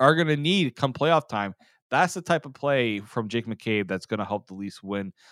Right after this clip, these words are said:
some of those tight games that they've struggled, struggled to win, uh, in past years. So,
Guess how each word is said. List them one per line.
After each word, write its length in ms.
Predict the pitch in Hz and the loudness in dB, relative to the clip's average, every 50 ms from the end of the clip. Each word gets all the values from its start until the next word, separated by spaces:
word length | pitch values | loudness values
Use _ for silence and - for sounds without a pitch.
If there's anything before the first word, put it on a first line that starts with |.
| - _ - | -20 _ -6
some 180 | - 120 117 | -4 -4 -2
of 60 | 117 | -2
those 160 | 117 110 101 - | -4 -4 -6 -4
tight 260 | - 120 117 113 101 | -2 0 0 0 -2
games 220 | 110 110 107 98 | -4 -6 -4 -4
that 160 | 101 95 - | -8 -8 -4
they've 200 | - 110 117 117 | -2 -2 -2 -2
struggled, 880 | - - - - - - - - 156 170 190 185 151 131 104 87 80 151 _ _ _ _ _ _ _ | -4 -10 -12 -12 -12 -12 -4 2 6 6 6 6 4 -2 -6 -6 -8 -12 _ _ _ _ _ _ _
struggled 720 | - - - - - - - 160 190 185 160 143 123 113 - | -20 -18 -16 -16 -8 0 4 4 4 4 2 -2 -4 -4 -4
to 100 | 123 113 | -6 -6
win, 460 | 104 107 107 104 98 98 98 92 - - | -4 -4 -4 -4 -6 -8 -10 -14 -14 -10
uh, 160 | 95 95 92 - | -8 -8 -8 -8
in 160 | - 95 92 87 | -8 -10 -12 -12
past 440 | - - 98 90 85 - - - | -6 -4 -2 -2 -2 -4 -10 -14
years. 260 | 90 82 73 67 - - | -12 -12 -12 -12 -12 -8
So, 260 | - 98 92 87 | -6 -4 -4 -4